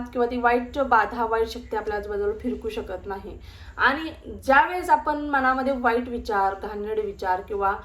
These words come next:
कोणाबद्दल तर बदल्याची भावना घेऊन स्वयंपाक वगैरे करतो बघा, त्यावेळेस आपलं म्हणजे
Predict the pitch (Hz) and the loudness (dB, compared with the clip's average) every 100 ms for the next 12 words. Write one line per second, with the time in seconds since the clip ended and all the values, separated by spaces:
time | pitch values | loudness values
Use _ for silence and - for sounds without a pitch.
0 | - - - 220 220 220 214 220 220 220 | -16 -14 -2 2 2 2 0 -2 -2 -2
1 | 202 214 247 262 240 226 208 202 202 202 | -2 -6 -6 -8 -4 -4 -4 -6 -8 -4
2 | 220 208 226 226 208 202 208 196 196 190 | -4 -2 0 0 -2 -4 -4 -6 -6 -6
3 | 190 196 226 247 254 254 277 302 - - | -4 -2 0 0 -2 0 0 -2 -8 -18
4 | - 254 | -14 -8